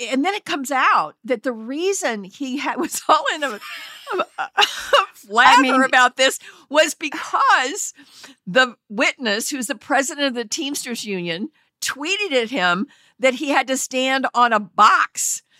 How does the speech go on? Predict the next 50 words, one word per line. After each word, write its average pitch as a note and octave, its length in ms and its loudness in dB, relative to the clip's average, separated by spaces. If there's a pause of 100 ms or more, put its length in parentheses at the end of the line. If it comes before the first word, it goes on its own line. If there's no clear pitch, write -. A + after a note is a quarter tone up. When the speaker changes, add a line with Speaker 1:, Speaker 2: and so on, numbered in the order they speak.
Speaker 1:
to - 100 -2
look B3 260 0
taller C#4 640 2
at G#3+ 120 2
a G#3 60 -2
debate. E3+ 640 -2 (260)
So D4 220 0
talk - 480 -2
about A3+ 300 2 (120)
a G3 100 -2
reveal. F3+ 680 -6
Talk C4+ 280 -2
about C4 260 -4
somebody G#3+ 400 -6
who's A3 200 -10
so G#3 160 -2
massively G#3 640 -6
insecure G3 600 -4
that E3+ 140 -6
he's G3 180 -10
some G3+ 160 -8
kind G#3 180 -4
of D#3+ 80 -6
short A#3+ 320 -4
dude, D#3+ 380 -6 (420)
that A#3 140 -2
he C4+ 180 -4
feels C4 320 -4
the A#3+ 100 -10
need A3 320 -6
now G#3 220 0 (260)
to F#3+ 140 -18
fight B3 460 4
and A#3 100 -2
then C4+ 140 -4
go C#4 220 0
on C#4 280 -2 (200)
T C#4 200 -10
V D4+ 240 -8
afterwards B3 540 0
and A#3 100 -14
say, B3+ 100 -4
"Yeah, B3 220 2
and A#3+ 80 2
I'd C4 200 -2
bite A3 240 2
him F3+ 120 -4
anywhere." F3 420 -8 (320)
I'm D4+ 120 -4
like, E4 240 -4